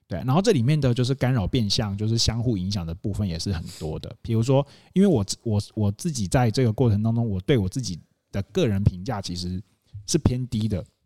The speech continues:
就是我自己给自己一个，就是我可能是不被，不被喜欢的，或者是不好的这样子一个评价。那这个部分的话，就会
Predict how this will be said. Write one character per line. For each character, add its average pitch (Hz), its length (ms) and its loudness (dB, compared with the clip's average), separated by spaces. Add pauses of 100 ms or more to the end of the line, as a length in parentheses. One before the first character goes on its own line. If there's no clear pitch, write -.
(200)
就 147 80 2
是 156 80 6
我 120 100 4
自 151 140 0
己 95 180 0 (840)
给 113 120 4
自 170 140 4
己 120 160 0
一 120 80 4
个， 120 140 4
就 123 120 0
是 123 80 2
我 127 140 4
可 127 140 2
能 95 120 0
是 123 300 2 (240)
不 110 140 -8
被， - 180 2
不 - 80 2
被 151 140 2
喜 - 240 -4
欢 120 200 0
的， 120 120 2
或 120 120 4
者 110 60 4
是 117 60 2
不 135 120 0
好 - 300 -6
的 82 160 -8
这 - 100 -6
样 107 80 0
子 101 120 -2
一 - 20 -2
个 92 100 -4
评 - 240 2
价。 - 240 -12 (460)
那 196 80 -2
这 208 140 4
个 190 60 6
部 170 140 2
分 156 160 2
的 127 80 2
话， 131 140 4
就 123 160 2
会 120 260 4